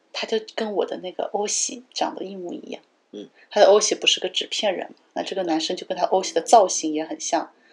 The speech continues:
Speaker 1: 长相也很相似，风格什么很相似。就是他喜欢的 type。
Speaker 2: 就，就变成同一个人了啦。
Speaker 1: <laughs> 啊，好吧，好吧，就同一个人，就
Speaker 2: 啊。
Speaker 1: 那故事就从这里开始，就有点难，就变得有点难以抗拒了。
Speaker 2: 就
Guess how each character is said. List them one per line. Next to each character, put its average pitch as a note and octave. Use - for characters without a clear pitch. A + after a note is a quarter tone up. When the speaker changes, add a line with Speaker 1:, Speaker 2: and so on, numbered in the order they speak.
Speaker 1:
长 -
相 G3
也 D#3
很 -
相 E3
似， -
风 F3+
格 -
什 -
么 D3+
很 D#3+
相 -
似。 -
就 G#3
是 G#3
他 A#3
喜 -
欢 F#3+
的 G3
type。 -
Speaker 2:
就， D#3+
就 -
变 E4+
成 F#4
同 F4
一 A3+
个 D#3
人 G#2
了 B2
啦。 A#2
Speaker 1:
<laughs> -
啊， -
好 -
吧， -
好 -
吧， -
就 -
同 -
一 -
个 -
人， -
就 -
Speaker 2:
啊。 -
Speaker 1:
那 E3
故 -
事 -
就 F3
从 E3
这 D#3
里 -
开 -
始， -
就 F3
有 E3+
点 E3
难， D3
就 B3+
变 A#3+
得 E3+
有 E3
点 F3+
难 D#3
以 D#3
抗 E3+
拒 -
了。 -
Speaker 2:
就 -